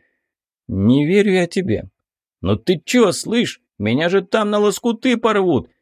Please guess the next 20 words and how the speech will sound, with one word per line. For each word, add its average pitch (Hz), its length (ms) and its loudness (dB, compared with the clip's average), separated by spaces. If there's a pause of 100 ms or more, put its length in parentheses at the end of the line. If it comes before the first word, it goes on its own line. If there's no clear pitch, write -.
(100)
Кстати, - 680 -4 (140)
вон 170 720 0
та, 117 220 -2
туда 143 360 -4
не 180 140 -4
пролезет, 185 680 0
наверное». 156 680 0 (340)
Он 117 220 2
показал 110 540 0
на 101 120 -2
Наташу 95 540 -4
и 214 80 -2
бесцеремонно 135 840 -2
добавил: 110 560 -2 (360)
«Очень 185 480 2
уж 180 300 -4
у 185 40 -6
неё 175 280 0
жопа 156 600 0
большая». 143 800 -2